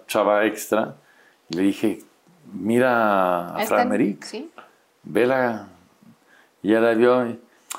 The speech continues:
Speaker 1: "Ah, pinche bisoño, a mí me gustan con más chichi", me dice, ¿no? Ya ves que mi Romero era, <laughs> mi Romero era lo
Speaker 2: Sí,
Speaker 1: máximo,
Speaker 2: sí, sí,
Speaker 1: es
Speaker 2: sí,
Speaker 1: lo máximo.
Speaker 2: es.
Speaker 1: Es lo máximo.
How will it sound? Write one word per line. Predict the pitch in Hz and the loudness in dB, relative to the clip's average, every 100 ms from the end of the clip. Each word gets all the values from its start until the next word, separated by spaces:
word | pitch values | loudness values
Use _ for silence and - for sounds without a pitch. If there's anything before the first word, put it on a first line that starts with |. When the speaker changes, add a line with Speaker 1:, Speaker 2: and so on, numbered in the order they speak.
| - - 523 | -14 -8 -2
Speaker 1:
"Ah, | 494 - | 0 0
pinche | 220 202 | 0 0
bisoño, | 202 185 226 220 220 | 0 0 0 0 0
a | 214 - - - - | -2 -10 -20 -20 -10
mí | 285 | -2
me | 131 | 2
gustan | 120 - 170 131 | 4 4 2 0
con | 135 | 0
más | 156 147 | 0 0
chichi", | - 139 139 113 101 | 2 2 0 -2 -2
me | 101 | 0
dice, | 107 110 110 | 0 2 2
¿no? | 147 240 254 | 2 0 2
Ya | 143 135 | 2 4
ves | 120 | 2
que | - 92 | 0 0
mi | 95 | 0
Romero | 95 98 110 113 | 0 2 2 2
era, | 123 - - | 0 -4 -6
<laughs> | - | -4
mi | 98 | -2
Romero | 104 110 117 | 0 2 2
era | 120 107 | 2 2
lo | 92 | 2
Speaker 2:
Sí, | |
Speaker 1:
máximo, | 104 330 392 | 2 2 2
Speaker 2:
sí, | 370 339 | 2 0
sí, | 330 339 403 | 2 0 0
Speaker 1:
es | 269 330 | 0 0
Speaker 2:
sí, | |
Speaker 1:
lo | 392 | 0
máximo. | 185 170 214 262 | -2 -4 -2 -2
Speaker 2:
es. | 269 - - - _ | -4 -10 -14 -20 _
Speaker 1:
Es | 247 120 | -2 2
lo | 113 | 2
máximo. | 110 107 - | 0 -2 -6